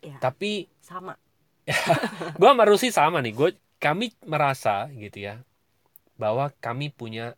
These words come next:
Speaker 2: ayah biologis. Tapi kita tidak punya gitu, ayah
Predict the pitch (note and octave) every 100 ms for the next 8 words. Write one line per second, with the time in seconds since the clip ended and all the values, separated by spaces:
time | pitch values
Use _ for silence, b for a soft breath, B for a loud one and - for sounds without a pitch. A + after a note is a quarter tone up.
0 | - G#2 G2+ G#2 A2 G2+ F#2 F#2+ - F2
1 | - _ _ _ _ _ _ _ - A2+
2 | - E3 E3 D#3+ - _ _ B2+ - D#3
3 | D#3 D#3 - _ _ _ _ _ _ D3+
4 | C#3 B2+ - G3 E3+ G2+ B2+ C3+ F#2+ -
5 | D#2+ _ A#2 A2+ B2+